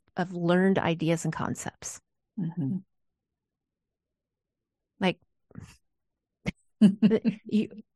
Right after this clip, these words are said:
Speaker 1: the, the conceptual mind isn't beating your heart. It's not, uh, reviving your cells. It, it has nothing to do with that. Yet it, yet it is the thing that is kind of, um,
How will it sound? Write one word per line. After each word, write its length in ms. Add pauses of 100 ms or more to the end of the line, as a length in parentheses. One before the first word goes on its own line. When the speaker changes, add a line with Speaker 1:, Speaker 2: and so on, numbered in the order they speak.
(200)
Speaker 1:
the, 320
the 80
conceptual 460
mind 280
isn't 320
beating 300
your 120
heart. 480 (320)
It's 180
not, 280 (520)
uh, 160
reviving 560
your 100
cells. 640 (200)
It, 120 (100)
it 160
has 180
nothing 480
to 100
do 160
with 140
that. 280
Yet 160
it, 160 (200)
yet 280
it 140
is 240
the 180 (280)
thing 340
that 140
is 120
kind 240
of, 140 (340)
um, 500